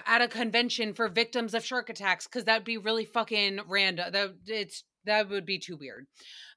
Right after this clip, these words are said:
But I'm just saying that Jeff is always obsessed with sharks and so scared about shark attacks. And what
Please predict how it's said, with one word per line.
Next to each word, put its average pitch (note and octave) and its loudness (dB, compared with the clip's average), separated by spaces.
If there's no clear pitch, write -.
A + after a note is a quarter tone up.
But A#3 2
I'm B3 4
just D4+ -6
saying G#3+ -2
that F#3+ -4
Jeff A3+ 4
is B3 -6
always A#3 -2
obsessed A3 0
with A3+ -2
sharks F#3+ 0
and F#3+ -8
so G#3+ -4
scared G3+ -2
about A3+ 2
shark B3 0
attacks. C4 0
And A#3+ 0
what A#3 0